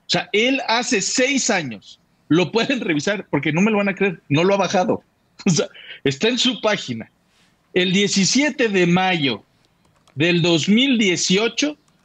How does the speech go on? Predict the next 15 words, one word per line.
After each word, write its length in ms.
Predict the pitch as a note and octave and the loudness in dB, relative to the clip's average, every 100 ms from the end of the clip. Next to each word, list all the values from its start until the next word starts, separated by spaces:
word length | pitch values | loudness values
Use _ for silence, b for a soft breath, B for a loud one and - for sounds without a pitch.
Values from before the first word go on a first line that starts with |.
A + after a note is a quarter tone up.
| _ | _
Massive 580 | - F3 B3 A#3+ B3+ G3+ - | 0 2 2 2 0 0 -4
Caller 400 | G3+ G3 G3+ A#3 _ _ _ _ _ - | 0 2 2 -2 _ _ _ _ _ 2
publicó 680 | G#3+ F#3+ G3 G3+ - C4+ | 4 6 4 2 2 0
que 140 | - A#3 | 2 0
Anaya 380 | G#3 A3 A3+ A3 | 2 0 2 0
estaba 540 | G3 A3+ G#3 G#3 - | 0 -2 0 0 0
a 160 | E3+ F3 | 0 0
cinco 880 | - - C4 C4+ C4 - A3+ A#3+ - _ _ | 0 0 2 4 2 2 -2 -2 -6 _ _
puntos 760 | G#3 G#3+ G3 F#3 F3+ C#3+ - - _ _ _ _ _ _ _ | 2 2 2 0 -2 -2 -6 -14 _ _ _ _ _ _ _
de 120 | C3+ D3+ | -2 0
Andrés 300 | D3+ D3+ C3+ | 2 2 2
Manuel. 320 | C3 G#2+ F2 _ _ _ _ | 2 0 -4 _ _ _ _
Perdió 420 | - D3+ D#3 F3+ F3 | -2 0 2 0 0
por 240 | D#3+ D#3 | 0 0
treinta. 460 | D3+ C#3+ G#2 - | 0 0 -2 -10